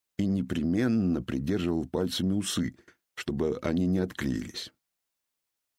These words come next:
Однажды над Константином Берманом зло подшутили. Во время клоунады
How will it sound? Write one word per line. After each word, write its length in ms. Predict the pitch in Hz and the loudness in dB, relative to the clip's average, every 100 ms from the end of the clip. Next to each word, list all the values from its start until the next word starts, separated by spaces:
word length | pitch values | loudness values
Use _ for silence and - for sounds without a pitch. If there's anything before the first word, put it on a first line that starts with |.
| _ | _
Однажды 800 | - - 76 113 101 101 104 98 | -8 -4 0 0 0 0 0 0
над 260 | - 76 - | -2 -4 -4
Константином 720 | 73 69 - 73 - 85 73 | -8 -6 -4 -2 0 0 0
Берманом 500 | 78 92 90 90 78 | 0 0 0 0 0
зло 260 | 58 67 | -2 -4
подшутили. 760 | 69 62 - 64 - 57 52 - _ _ _ _ _ _ _ 71 | -4 -6 -6 -8 -6 -6 -6 -12 _ _ _ _ _ _ _ -4
Во 100 | 69 | 0
время 300 | 107 160 113 | 0 0 0
клоунады 680 | 78 73 67 60 65 107 | 0 0 0 -2 -2 -6